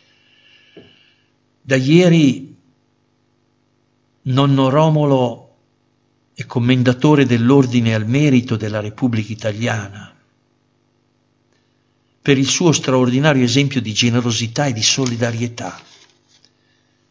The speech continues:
E non è il solo. Anzi, di esempi civili come lui ce ne sono parecchi.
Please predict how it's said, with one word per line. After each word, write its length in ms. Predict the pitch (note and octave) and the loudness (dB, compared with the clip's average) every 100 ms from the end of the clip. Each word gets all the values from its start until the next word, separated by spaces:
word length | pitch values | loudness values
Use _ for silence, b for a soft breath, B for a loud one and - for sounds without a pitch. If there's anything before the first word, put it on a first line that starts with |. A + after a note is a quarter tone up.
| _ _ _ _ _ _ _ | _ _ _ _ _ _ _
E 120 | C3 | -2
non 160 | B2+ D3 | 0 0
è 60 | |
il 100 | D#3 | 0
solo. 640 | - - D3 F#2+ - - _ _ _ _ _ _ _ _ _ _ _ _ _ | -2 0 0 0 -10 -18 _ _ _ _ _ _ _ _ _ _ _ _ _
Anzi, 520 | - C3 A2+ - G2 - b b b b b b _ _ | -4 -4 -4 -8 -12 -18 b b b b b b _ _
di 200 | C3+ D3 | 2 4
esempi 360 | D3+ G3 E3+ | 4 0 -2
civili 560 | E3+ C#3+ D#3 F#3 C#3+ A#2+ | -2 0 0 2 2 0
come 300 | - A#2+ A#2+ | -2 0 2
lui 520 | C#3+ D3+ A2+ A2+ - _ _ _ | 4 4 2 -2 -10 _ _ _
ce 120 | - | -2
ne 80 | A#2+ | 0
sono 260 | A#2+ C3 A#2+ | 0 -2 -2
parecchi. 680 | B2+ A2+ G#2 - - - | -2 -6 -8 -16 -20 -20